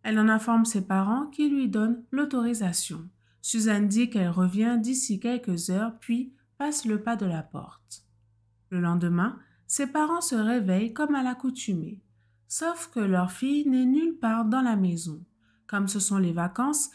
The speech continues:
ils se disent qu'elle est peut-être restée dormir chez son amie. Mandy, sa sœur, ne pense pas qu'il se soit passé quelque chose de grave. « Je me disais que Suzanne était sortie faire la fête, qu'elle avait probablement rencontré quelqu'un et qu'elle ne pouvait pas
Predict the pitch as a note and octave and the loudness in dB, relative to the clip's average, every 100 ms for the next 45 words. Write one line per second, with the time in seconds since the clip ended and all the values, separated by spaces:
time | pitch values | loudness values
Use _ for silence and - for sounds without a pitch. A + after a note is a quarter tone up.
0 | - _ C4+ C4+ C#4+ B3 D#4 - A#3+ G3+ | -20 _ -2 0 -2 0 0 0 0 -2
1 | G3 C#4 C4+ G3+ F#3+ F#3+ - F#3+ B3 C4+ | -2 -4 -4 -2 -2 -4 -8 -4 -2 -2
2 | B3+ G3+ A#3 A#3+ A#3+ C4 C#4+ - C#4 C4 | -2 -2 -2 0 0 0 -4 -4 -4 -2
3 | A3 E3+ D#3 C#3 - _ _ _ _ F#3 | 0 0 -2 -6 -10 _ _ _ _ 0
4 | F3 F3 F3 F#3 B3+ - - - F#3+ F#3 | 2 2 2 0 -2 -8 -10 -2 0 0
5 | G#3+ A#3 B3+ - _ - C#4 C#4+ C#4 C4 | 0 -2 -4 -18 _ 0 0 2 0 -2
6 | - F#3 F#3+ - A#3 B3+ B3 A3+ A#3 C4+ | -2 -2 -2 -2 -2 -2 -2 -4 -4 -2
7 | C4 A#3 A#3 A3+ C4+ C4 A3+ B3+ A3+ G3+ | -2 -2 -4 -4 -6 -4 -4 -2 -4 -4
8 | E3 D3 C3+ A#2 - _ _ _ _ - | -6 -6 -8 -10 -16 _ _ _ _ 0
9 | A3+ A#3+ A#3 C4 D4 G#3+ G3 A3 G#3 B3 | 4 4 2 2 2 0 0 0 0 2
10 | A3 F3 E3 E3+ E3 - F3+ D#3+ D#3+ E3+ | 2 2 -2 -2 -4 -4 -4 -2 0 -2
11 | F#3 B3+ B3 B3+ - G3 F3+ F#3+ G#3 - | -2 0 0 -2 -2 0 0 0 -4 -10
12 | - D4+ A3+ C4+ C4 C4 B3+ A#3+ G#3+ B3 | -4 0 2 0 0 2 2 0 -2 -2
13 | C4+ B3+ F3+ E3+ G#3+ A3 B3+ D4 - _ | -4 -6 -6 -4 -2 -2 -2 -6 -8 _
14 | _ - D4 D#4+ D4+ D4+ D4+ C#4 C#4 C4+ | _ -6 -2 0 2 2 0 -2 -2 -2
15 | G3+ | -4